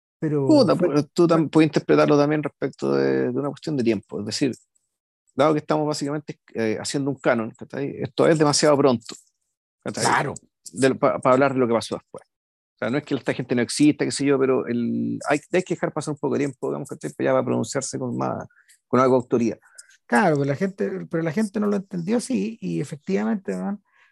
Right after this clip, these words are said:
Speaker 1: eh, e-, efectivamente, el, claro, Lee nunca se ha metido en ese tema,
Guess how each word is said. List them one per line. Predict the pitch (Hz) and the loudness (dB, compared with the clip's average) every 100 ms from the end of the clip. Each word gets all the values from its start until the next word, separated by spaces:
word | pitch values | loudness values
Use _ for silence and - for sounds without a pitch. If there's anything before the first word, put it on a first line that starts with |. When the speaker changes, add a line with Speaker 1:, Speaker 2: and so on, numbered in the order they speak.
| _ | _
Speaker 1:
eh, | 170 156 151 143 143 208 - _ _ _ _ _ _ _ _ - | -6 -4 -4 -6 -8 -10 -18 _ _ _ _ _ _ _ _ -14
e-, | 190 - | -14 -10
efectivamente, | 165 147 - 185 175 185 - 202 - 175 | -12 -12 -6 -4 -4 -6 -4 -4 -2 -4
el, | 151 143 131 127 123 _ _ _ _ _ _ _ _ _ | -2 -2 -4 -8 -12 _ _ _ _ _ _ _ _ _
claro, | - 180 170 | -6 -2 0
Lee | 165 196 | 2 2
nunca | 226 240 226 | 2 0 -4
se | 196 | -4
ha | |
metido | 156 196 202 | -6 -4 -4
en | 196 | -4
ese | 180 156 | -4 -6
tema, | 170 127 180 | -6 -6 -10